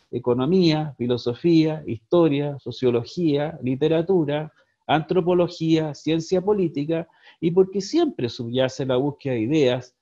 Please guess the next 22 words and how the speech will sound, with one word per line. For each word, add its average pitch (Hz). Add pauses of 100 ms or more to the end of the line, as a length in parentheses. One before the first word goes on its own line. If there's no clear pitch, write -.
(280)
en 110
nuestra 135
facultad, 143
ya 156
que 151
hasta 147
el 135
más 202
profesional 147
de 123
los 101
abogados 127
no 139
puede 196
quedarse 160
solo 190
en 160
el 117
texto 139
de 165
la 175
ley, 220